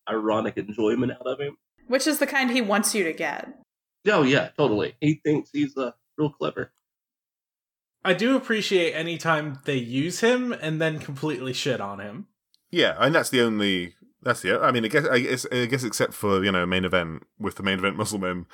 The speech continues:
Speaker 3: Right.
Speaker 4: That's, <laughs> that, that, that's the only time I've seen him on Raw and SmackDown.
Speaker 2: Yeah, he really is sort of like Vince's jester right now.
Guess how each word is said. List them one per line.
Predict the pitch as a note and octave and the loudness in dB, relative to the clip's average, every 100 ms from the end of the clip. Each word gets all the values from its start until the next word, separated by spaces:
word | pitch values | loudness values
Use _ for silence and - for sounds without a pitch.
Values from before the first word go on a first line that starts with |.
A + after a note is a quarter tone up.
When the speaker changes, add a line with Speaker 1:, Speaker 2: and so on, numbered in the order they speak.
| D#3+ | 0
Speaker 3:
Right. | D#3 A#2+ G#2+ | 2 2 0
Speaker 4:
That's, | A#2 - | 0 0
<laughs> | - - - | -2 -4 0
that, | G#3+ - F3+ F3 - | 0 2 0 0 0
that, | E3 D#3+ | 0 2
that's | C#3+ C3+ | -2 0
the | A#2+ | 0
only | A2+ A2 | 0 0
time | B2+ A2 | 0 0
I've | G2+ | 0
seen | - G#2+ | -2 -4
him | F#2+ | -4
on | F#2 | -6
Raw | F#2 F#2 | -4 -6
and | F2 | -6
SmackDown. | - F#2+ F2 E2+ - _ _ - | -6 -6 -6 -10 -12 _ _ -8
Speaker 2:
Yeah, | D4+ B3 | 0 2
he | G3 B3+ | 2 0
really | A#3+ D4+ C4 | 0 2 2
is | A#3+ A#3+ | 2 2
sort | A#3 | 0
of | A3 | 0
like | A3 F#3 | 0 -2
Vince's | F3+ F3 G3 F3+ - | -4 -6 -4 -6 -4
jester | E3 E3 - D3+ | -4 -4 -4 -8
right | D3 D3+ - | -10 -12 -10
now. | D#3 E3+ | -10 -10